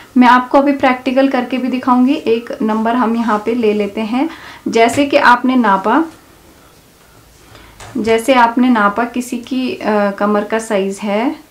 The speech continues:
thirty, thirty inch में आ रहा है और सेवेंटी सेवन आपका centimeter में आ रहा है, तो इसको हम एक, अ, side में note कर लेंगे। thirty inches में आ रहा है और,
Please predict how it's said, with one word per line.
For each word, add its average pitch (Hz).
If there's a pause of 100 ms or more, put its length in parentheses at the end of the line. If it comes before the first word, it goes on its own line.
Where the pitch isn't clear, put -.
(100)
thirty, 233 (600)
thirty 214
inch 247
में 269
आ 240
रहा 233
है 254
और 262
सेवेंटी 226
सेवन 220
आपका 226 (120)
centimeter 240
में 202
आ 180
रहा 165
है, 196 (420)
तो 240
इसको 311
हम 294
एक, 269
अ, 220 (480)
side 220
में 262
note 240
कर 226
लेंगे। 208 (600)
thirty 220
inches 254
में 262
आ 233
रहा 240
है 294
और, 233